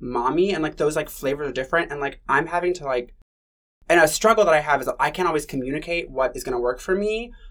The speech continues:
or what I want to do because I'm still learning, um, but I've been very privileged, and I think it is really helpful when I have someone who I'm participating with who is like, "Cool, I'm, like, I like you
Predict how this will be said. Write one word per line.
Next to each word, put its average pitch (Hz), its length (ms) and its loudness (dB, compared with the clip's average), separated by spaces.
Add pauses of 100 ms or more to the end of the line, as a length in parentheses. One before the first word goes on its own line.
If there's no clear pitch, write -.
or 143 180 2
what 139 400 2
I 135 120 2
want 127 280 0
to 165 80 -6
do 156 220 2
because 151 240 -4
I'm 131 140 -4
still 127 280 -2
learning, 160 560 -2 (300)
um, 139 360 8
but 202 320 10
I've 151 140 4
been 147 100 -2
very 135 160 0
privileged, 135 580 -4
and 127 80 -2
I 131 80 -2
think 135 360 -6 (180)
it 127 140 -4
is 117 280 -8
really 113 180 -10
helpful 120 600 -6 (260)
when 135 140 -2
I 139 80 2
have 139 240 -2
someone 123 260 -2
who 123 100 -4
I'm 117 180 -4
participating 135 400 -6
with 117 200 -2
who 127 160 -6
is 117 140 -4
like, 120 220 -6
"Cool, 143 440 2 (440)
I'm, 135 240 2
like, 139 260 0
I 135 100 4
like 139 440 2
you 127 360 -6